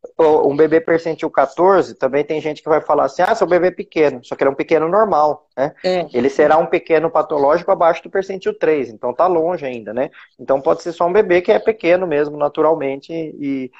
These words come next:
Speaker 1: e não há uma grande preocupação em relação a isso, né?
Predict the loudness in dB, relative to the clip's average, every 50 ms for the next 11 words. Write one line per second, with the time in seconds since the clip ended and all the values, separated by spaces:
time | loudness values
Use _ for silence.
0 | _ _ _ -8 -4 0 0 2 2 2 2 2 4 4 4 2 0 -2 -4 -4
1 | -6 -4 _ -2 -2 0 0 2 2 2 2 2 0 0 -2 -2 -4 -4 -4 -4
2 | -6 -8 -12 _ -16 -16